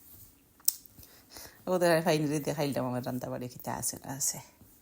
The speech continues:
আরে তো এরপরে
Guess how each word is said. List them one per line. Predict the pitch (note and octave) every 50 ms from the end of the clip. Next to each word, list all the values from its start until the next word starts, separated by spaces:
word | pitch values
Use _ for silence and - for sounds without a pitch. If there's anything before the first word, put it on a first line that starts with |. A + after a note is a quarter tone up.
| _ _ - - - - - _ _ - - - _ _ _ _ _ - _ - - - - _ _ _ _ _ _ _ _ _ _ _ _ _ _ _ _ _ _ _ _ _ _ _ _ _ - - _ - - - _ - - _ - - _ _ - _ _ _ _ _ _ -
আরে | - G3 G3 G#3 G#3
তো | G3+ - - G#3+
এরপরে | G#3 G#3 G#3+ A3 G#3+ - A3 G#3 G3+ G3 F#3+ F3+